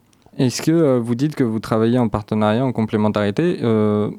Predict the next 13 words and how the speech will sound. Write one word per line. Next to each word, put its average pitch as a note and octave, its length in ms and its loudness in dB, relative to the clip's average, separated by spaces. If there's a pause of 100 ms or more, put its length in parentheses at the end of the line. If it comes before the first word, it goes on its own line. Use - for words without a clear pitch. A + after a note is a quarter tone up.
à A2+ 100 2
la A2+ 140 2
fin E3+ 300 -4
de B2+ 200 -2
l'accompagnement A#2 760 0
de B2 200 -2
capé, D3 580 -2
on A2 240 -2
est A2 120 -2
orienté B2 640 0
vers C3 200 -4
France - 260 -6
Active ? D3 440 -2